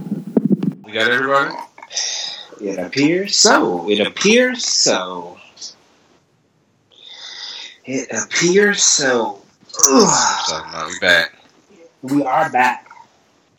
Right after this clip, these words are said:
Speaker 1: All right. Yeah. Yes. Yes.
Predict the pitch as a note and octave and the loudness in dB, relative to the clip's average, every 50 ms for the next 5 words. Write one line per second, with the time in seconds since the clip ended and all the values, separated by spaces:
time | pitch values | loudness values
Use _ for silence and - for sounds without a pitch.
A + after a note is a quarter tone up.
0 | - G#2+ G#2+ G#2 - F2+ F2+ E2+ D#2+ - _ _ _ _ _ _ _ _ _ _ | -8 -4 0 2 2 2 2 0 -4 -10 _ _ _ _ _ _ _ _ _ _
1 | - - - - - _ _ _ _ _ _ _ - G2+ G#2 G#2 G2+ - _ - | -20 -20 -20 -20 -20 _ _ _ _ _ _ _ -4 -4 -2 -2 -4 -8 _ -12
2 | G#2+ - - - - - - - - - - - _ _ _ - G#2 G#2 G#2+ G#2+ | -10 -10 -10 -10 -12 -12 -12 -12 -14 -18 -20 -20 _ _ _ -2 2 4 4 4
3 | G#2+ - - - - - - - - _ - - - G2 G2+ G#2+ G#2+ G#2 G2+ G2 | 6 6 6 8 8 6 4 2 -2 _ -14 -14 -8 -2 2 4 4 6 6 4
4 | F#2+ - - - - - - - | 4 6 6 6 6 4 2 -2